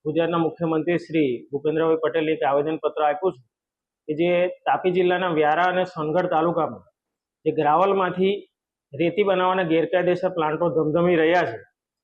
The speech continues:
એ પ્લાન્ટોની તપાસ કરવા માટે અને પ્લાન્ટોને બંધ કરવા માટે. ખાસ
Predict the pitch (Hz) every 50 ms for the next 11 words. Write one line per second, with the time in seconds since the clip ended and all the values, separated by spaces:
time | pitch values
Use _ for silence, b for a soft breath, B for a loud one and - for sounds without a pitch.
0 | _ _ - 151 156 165 160 160 156 165 175 185 185 185 190 190 190 185 190 151
1 | - 165 170 170 170 - 185 180 180 180 175 180 175 170 190 208 220 - - 170
2 | 175 180 180 180 165 151 151 156 160 175 180 180 156 147 160 170 175 160 160 156
3 | 156 156 151 151 147 143 160 175 180 - - _ _ _ _ _ _ _ _ _
4 | _ _ _ _ _ - 165 185 214 - -